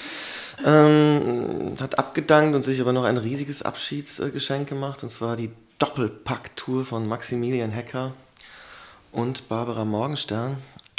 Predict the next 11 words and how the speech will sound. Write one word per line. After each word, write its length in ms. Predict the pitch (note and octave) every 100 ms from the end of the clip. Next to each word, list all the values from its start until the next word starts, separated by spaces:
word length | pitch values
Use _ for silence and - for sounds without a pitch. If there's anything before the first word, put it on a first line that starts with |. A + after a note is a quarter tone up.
| - -
Und 420 | G#2 G#2 G2+ G2+
ich 220 | A2 -
war 180 | A2 A2
damals 380 | G#2+ A2+ A2+ A2+
in 140 | G#2+
der 160 | A2 G#2+
Maximilian 640 | G#2+ - A2+ A2 A#2 G#2+
Hecker 320 | G#2+ - G2+ F#2
Band 320 | F2+ F#2+ G#2+
als 160 | - -
Keyboarder. 540 | - C3 F#2 F#2+ A2+